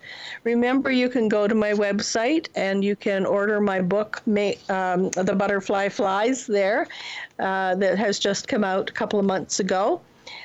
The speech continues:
So it's brand new, and it's a lot more about myself. It's stories about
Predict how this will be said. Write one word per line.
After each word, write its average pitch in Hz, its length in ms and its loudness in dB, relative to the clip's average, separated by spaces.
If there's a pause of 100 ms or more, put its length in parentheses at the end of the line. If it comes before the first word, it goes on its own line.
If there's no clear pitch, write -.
So 196 160 0
it's 208 140 -2
brand 214 420 0
new, 214 240 2
and 226 100 2
it's 214 200 -2
a 220 40 2
lot 202 300 2
more 208 240 2
about 208 300 2
myself. 226 640 0
It's 156 120 -2
stories 196 600 0
about 196 320 0